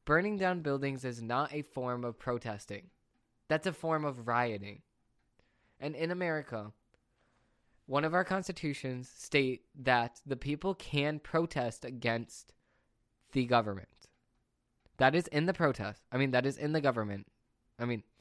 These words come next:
oh my God, what the hell am I talking about? That is in the amendment that people can protest against the government if they do not feel heard. And if the government tries to take over the people, it is for the people, by the people. It's not by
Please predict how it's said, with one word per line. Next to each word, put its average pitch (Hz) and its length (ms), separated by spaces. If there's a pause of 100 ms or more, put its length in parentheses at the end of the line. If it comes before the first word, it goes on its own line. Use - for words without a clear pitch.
(240)
oh 151 60
my 160 100
God, 107 220
what 127 100
the 214 100
hell 202 140
am 170 80
I 135 80
talking 110 300
about? 101 240 (300)
That 156 120
is 175 180
in 175 380
the 151 160
amendment 120 600 (420)
that 143 160
people 160 280
can 190 160
protest 151 440
against 131 320
the 156 60
government 127 440
if 127 220
they 135 100
do 135 140
not 123 320 (120)
feel 120 400
heard. 107 280 (200)
And 170 140
if 156 140
the 139 80
government 156 480
tries 147 200
to 151 80
take 135 220
over 135 180
the 120 120
people, 110 440 (480)
it 147 140
is 147 160
for 143 300
the 180 100
people, 180 340
by 131 280
the 127 100
people. 104 460 (280)
It's 151 200
not 170 320 (640)
by 147 460